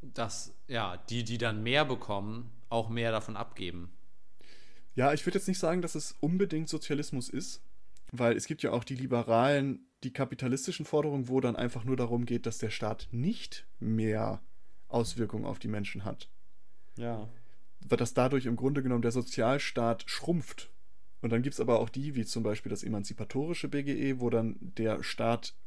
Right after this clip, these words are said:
Speaker 2: noch viel, viel stärker an alles eingreift. Das ist dann wahrscheinlich eher so. Es wird auch von den Linken vertreten tatsächlich. Ich glaub, es ist auch nicht verwunderlich.
Speaker 1: Das kam überraschend, das stimmt.
Speaker 2: Äh, und das, ähm, dieses, äh, dieses ein bisschen laschere ist dann halt eher so diese liberale Politik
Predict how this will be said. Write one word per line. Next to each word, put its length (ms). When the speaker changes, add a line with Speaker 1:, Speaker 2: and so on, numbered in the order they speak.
Speaker 2:
noch 160
viel, 180
viel 140
stärker 340
an 80
alles 200
eingreift. 420
Das 140
ist 120
dann 140
wahrscheinlich 400
eher 140
so. 80
Es 120
wird 120
auch 100
von 140
den 80
Linken 320
vertreten 440
tatsächlich. 540
Ich 60
glaub, 120
es 80
ist 100
auch 60
nicht 120
verwunderlich. 520
Speaker 1:
Das 340
kam 240
überraschend, 540
das 240
stimmt. 480
Speaker 2:
Äh, 220
und 180
das, 260
ähm, 480
dieses, 460
äh, 540
dieses 400
ein 60
bisschen 220
laschere 420
ist 220
dann 100
halt 140
eher 160
so 100
diese 220
liberale 480
Politik 580